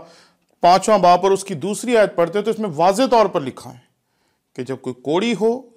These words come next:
جریان کا مریض ہو یا وہ کسی مردہ کو چھوئے تو وہ لشکرگاہ سے باہر نکال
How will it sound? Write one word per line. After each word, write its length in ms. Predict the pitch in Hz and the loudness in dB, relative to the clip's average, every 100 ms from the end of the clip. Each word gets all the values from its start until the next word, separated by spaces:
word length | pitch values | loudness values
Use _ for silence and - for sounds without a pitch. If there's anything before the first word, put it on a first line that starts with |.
| 120 | -14
جریان 480 | 113 135 131 131 | -8 -4 -4 -6
کا 160 | 127 127 | -6 -6
مریض 420 | 123 127 202 202 | -6 -6 -6 -2
ہو 200 | 214 220 220 _ _ - | 0 -2 -4 _ _ -16
یا 320 | 123 185 233 | -2 4 4
وہ 160 | 262 247 | 4 2
کسی 260 | 247 - 214 | -4 -8 -6
مردہ 500 | 156 156 160 254 262 | -6 -6 0 2 2
کو 80 | 247 | 0
چھوئے 320 | - 123 104 _ _ _ _ _ _ _ | -4 -8 -12 _ _ _ _ _ _ _
تو 100 | - | -12
وہ 280 | 139 147 147 147 _ - | -4 -2 -4 -8 _ -12
لشکرگاہ 540 | 135 - - 135 135 | -10 -8 -8 -6 -6
سے 140 | 135 135 | -6 -10
باہر 420 | 110 120 120 131 | -8 -8 -8 -10
نکال 340 | 123 117 107 | -12 -10 -10